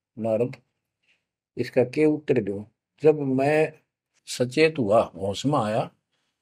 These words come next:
मैं एक कमल के फूल पर बैठा था और उस अगाध जल में और कुछ भी नहीं था, पानी ही पानी था। अब मैंने सोचा, यहाँ मैं कैसे उत्पन्न हो गया और मेरा जनक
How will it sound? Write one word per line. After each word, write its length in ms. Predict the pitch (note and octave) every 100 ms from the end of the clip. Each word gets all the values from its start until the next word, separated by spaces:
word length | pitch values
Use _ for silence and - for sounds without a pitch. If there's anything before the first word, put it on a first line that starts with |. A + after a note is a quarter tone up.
| _ _ _ -
मैं 200 | B2+ D3
एक 200 | D#3 D3
कमल 280 | C#3 D#3
के 140 | D#3 D3
फूल 340 | C#3 C#3 B2+
पर 100 | B2
बैठा 320 | G2 F#2 -
था 220 | - - _ _ _ _ _ _ _ _ _ _ _ _ _ _ _ _ _ _ _ _ -
और 260 | C3 C3+ D#3+
उस 240 | E3 - -
अगाध 480 | D3 C3+ A#2 C#3+ E3
जल 340 | C3+ B2+ B2 A#2
में 240 | G#2+ G2+ - _ _ _ _ _ _ _ _ _ _ _ _ _ _ -
और 280 | B2 D3 C#3
कुछ 360 | - D3+ - D#3
भी 160 | D#3+
नहीं 200 | C#3 F#2+
था, 160 | - D#2
पानी 420 | - B2 B2 C3
ही 140 | G#2
पानी 340 | A2+ - - -
था। 140 | - _ _ _ _ _ _ _ _ _ _ _ _ _ _ _ -
अब 60 | A#2
मैंने 260 | B2+ D3
सोचा, 680 | C#3 A#2+ A2 A2+ B2+ D#3 - _ _ _ _ _ _ _ _ _ _ _ G#2+
यहाँ 300 | G#2+ G#2+ C#3+
मैं 240 | C#3+ C3+
कैसे 340 | B2 B2 -
उत्पन्न 380 | D3 C#3+ - C#3
हो 140 | A2 G#2
गया 160 | A2+
और 100 | C#3+
मेरा 280 | C3 B2+ B2+
जनक 440 | B2 B2+ D3 D3+